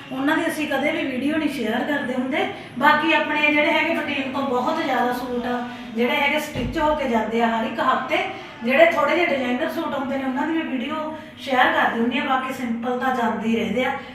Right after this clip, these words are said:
ਜਿਹੜੇ ਇੱਕ ਦੋ ਅੱਜ ਜਾਣੇ ਆ ਉਹਨਾਂ ਦੀ ਆਪਾਂ ਜ਼ਰੂਰ ਜਿਹੜੀ ਹੈਗੀ ਵੀਡੀਓ ਸ਼ੇਅਰ ਕਰਾਂਗੇ। ਆ ਦੇਖੋ ਜਿਹੜੇ ਹੈਗਾ ਜਿਹੜਾ ਆਪਣੇ ਚਾਕਾਂ 'ਤੇ ਵੀ ਘੇਰੇ 'ਤੇ ਵੀ ਇਸ ਤਰ੍ਹਾਂ ਦੇਖੋ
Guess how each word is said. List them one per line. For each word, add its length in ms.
ਜਿਹੜੇ 200
ਇੱਕ 180
ਦੋ 260
ਅੱਜ 140
ਜਾਣੇ 420
ਆ 60
ਉਹਨਾਂ 260
ਦੀ 120
ਆਪਾਂ 200
ਜ਼ਰੂਰ 360
ਜਿਹੜੀ 520
ਹੈਗੀ 140
ਵੀਡੀਓ 300
ਸ਼ੇਅਰ 300
ਕਰਾਂਗੇ। 360
ਆ 100
ਦੇਖੋ 500
ਜਿਹੜੇ 260
ਹੈਗਾ 340
ਜਿਹੜਾ 220
ਆਪਣੇ 560
ਚਾਕਾਂ 420
'ਤੇ 180
ਵੀ 200
ਘੇਰੇ 280
'ਤੇ 180
ਵੀ 120
ਇਸ 200
ਤਰ੍ਹਾਂ 260
ਦੇਖੋ 340